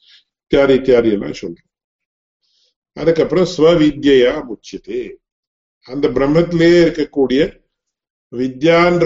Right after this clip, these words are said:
ஒரு விஷயம் என்ன இருக்கோ, ஒரு தர்மம் என்ன இருக்கோ, அதனால அந்த பிரம்மத்துக்கு மோட்சம் உண்டாகுது. So நாமளெல்லாம் பிரம்மன் தான், ஆனா அவித்யான்ற ஒரு உபாதிக்கு உட்பட்டு நாம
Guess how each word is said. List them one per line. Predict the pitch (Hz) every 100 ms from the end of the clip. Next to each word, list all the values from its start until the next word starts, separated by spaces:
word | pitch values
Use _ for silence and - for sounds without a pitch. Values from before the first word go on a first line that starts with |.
| 156
ஒரு | 139 117 - _ _ _ _ -
விஷயம் | 117 123 131
என்ன | 120 117
இருக்கோ, | 110 104 135
ஒரு | 123 107
தர்மம் | 110 117 120 107
என்ன | 98
இருக்கோ, | 92 _ 139
அதனால | 107 120 113 120 175 -
அந்த | 110
பிரம்மத்துக்கு | 107 120 127 131 123 113 170 175 - _ - 190 _ _ _ _
மோட்சம் | 107 117 - 117
உண்டாகுது. | 101 95 87 87 - - - _ _ _ _ _ _ _ _ _ _ _ -
So | 160
நாமளெல்லாம் | 139 147 143 147 165
பிரம்மன் | 135 131 139 135
தான், | 131 139 _ _ _ -
ஆனா | 135 175 208 - _ _ _ _
அவித்யான்ற | 127 147 160 180 170 170 156 156
ஒரு | 147 139
உபாதிக்கு | 135 151 147 143 -
உட்பட்டு | 135 127 131 - 160
நாம | 131 127